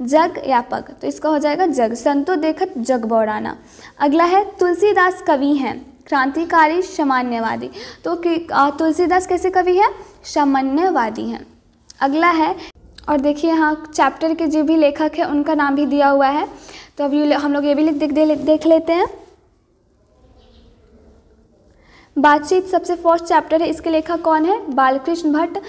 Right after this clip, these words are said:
सेकंड चैप्टर है उसने कहा था, इसके लेखक कौन है, श्री चंद्रधर शर्मा गुलेरी। तीसरा चैप्टर है संपूर्ण क्रांति, इसके लेखक कौन है, जयप्रकाश नारायण। फोर्थ चैप्टर है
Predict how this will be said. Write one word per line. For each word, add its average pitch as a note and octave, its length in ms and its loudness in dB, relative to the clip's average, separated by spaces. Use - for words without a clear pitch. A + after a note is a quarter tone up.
सेकंड F4+ 300 2
चैप्टर F4 400 2
है F#4 60 0
उसने E4+ 380 -4
कहा E4 400 0
था, B3+ 340 -8
इसके E4+ 240 -6
लेखक E4+ 380 0
कौन E4 200 4
है, G4 240 0
श्री E4+ 360 -2
चंद्रधर D#4 480 0
शर्मा C#4+ 360 0
गुलेरी। B3 600 -4
तीसरा F4+ 300 -2
चैप्टर E4+ 420 0
है F#4 60 0
संपूर्ण E4+ 520 0
क्रांति, D4+ 520 -2
इसके D4+ 260 -4
लेखक F4 340 0
कौन E4 280 2
है, G4 180 0
जयप्रकाश D4+ 760 0
नारायण। A3+ 400 -2
फोर्थ E4+ 220 4
चैप्टर E4+ 460 2
है G4+ 240 2